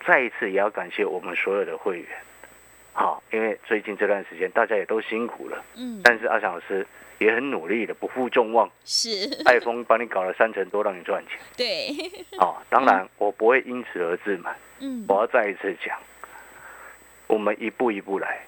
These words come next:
Speaker 2: 是。
Speaker 1: 钱一定赚得回来。
Speaker 2: 嗯，好。
Speaker 1: 但是更重要的事情是什么？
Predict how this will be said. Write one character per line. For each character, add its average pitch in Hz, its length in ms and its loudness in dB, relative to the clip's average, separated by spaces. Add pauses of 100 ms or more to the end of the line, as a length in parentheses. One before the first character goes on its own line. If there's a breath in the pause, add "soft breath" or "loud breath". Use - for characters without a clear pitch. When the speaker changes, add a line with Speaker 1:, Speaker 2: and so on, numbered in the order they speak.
Speaker 2:
是。 - 300 -12
Speaker 1:
钱 92 460 -2
一 104 60 -8
定 95 220 -6
赚 - 180 0
得 - 80 -8
回 - 140 -10
来。 - 280 -6
Speaker 2:
嗯， 254 440 -8
好。 135 480 -10
Speaker 1:
但 185 220 8
是 180 100 -2
更 165 220 2
重 147 180 2
要 135 140 6
的 117 60 4
事 120 140 -4
情 90 160 -6
是 92 160 -4
什 - 140 -10
么？ - 60 -20